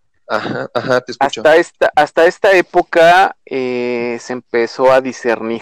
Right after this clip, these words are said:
Speaker 2: <laughs> todo eso, porque era algo normal,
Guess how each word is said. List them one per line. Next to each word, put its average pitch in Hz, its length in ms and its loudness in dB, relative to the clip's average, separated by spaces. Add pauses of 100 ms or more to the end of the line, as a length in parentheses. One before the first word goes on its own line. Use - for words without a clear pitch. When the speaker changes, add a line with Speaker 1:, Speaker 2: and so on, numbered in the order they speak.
(120)
Speaker 2:
<laughs> - 60 -10
todo 120 320 0
eso, 120 240 -4
porque 104 640 -8 (360)
era 120 340 2
algo 143 320 2
normal, 98 680 -6